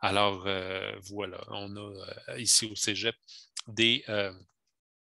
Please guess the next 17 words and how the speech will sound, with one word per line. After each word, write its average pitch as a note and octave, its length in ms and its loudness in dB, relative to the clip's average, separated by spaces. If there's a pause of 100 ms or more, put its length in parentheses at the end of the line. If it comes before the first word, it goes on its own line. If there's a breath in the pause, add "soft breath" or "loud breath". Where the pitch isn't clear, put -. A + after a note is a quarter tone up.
(640 loud breath)
des, G2+ 260 2
euh, F#2+ 220 -6
des G#2 160 4
studios, A#2 680 2
euh, G#2+ 60 -2
des G2 160 -4
studios G#2+ 540 -2
de, G2 300 -8
de G#2 160 0
télévision A2+ 680 4
qui - 140 -12
permettent, G#2 500 2
euh, G2+ 200 4
aux A2+ 220 -4
gens A2 220 4
de, G#2 160 0
de, G2+ 180 -4